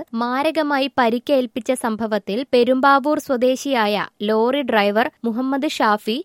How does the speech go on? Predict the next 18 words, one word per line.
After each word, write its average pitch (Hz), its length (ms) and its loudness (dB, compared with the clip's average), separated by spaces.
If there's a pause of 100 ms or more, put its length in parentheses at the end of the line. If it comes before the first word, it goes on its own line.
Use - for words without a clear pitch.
(100)
ഇയാൾക്ക് 294 480 0
വൃദ്ധയെ 277 560 -2 (100)
എത്തിച്ചു 254 380 -6
നൽകിയ 233 420 -2 (260)
പാങ്കോട് 240 600 4 (100)
ആശാരിമൂലയിൽ 233 960 0 (220)
ഓമന 220 380 2 (140)
എന്നിവരെ 220 500 -2
പോലീസ് 226 360 -2
അറസ്റ്റ് 196 340 -4
ചെയ്തു. 170 320 -8 (240)
വൃദ്ധയുടെ 285 680 0
നെഞ്ചു 254 440 -2
മുതൽ 226 320 -2 (160)
സ്വകാര്യ 262 640 0
ഭാഗം 254 420 -4
വരെ 202 200 -2 (180)
മുറിവേറ്റിട്ടുണ്ട്. 208 800 -2